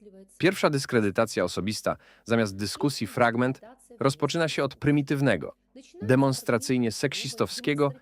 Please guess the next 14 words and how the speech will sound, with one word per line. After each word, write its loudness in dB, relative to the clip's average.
i -2
ageistycznego 0
ataku -2
na 0
dwie 0
polityczki, -2
Kaję 4
Kallas 0
i -2
Christiane -2
Amanpour. -2
Sołowiow 4
nazywa 0
je 0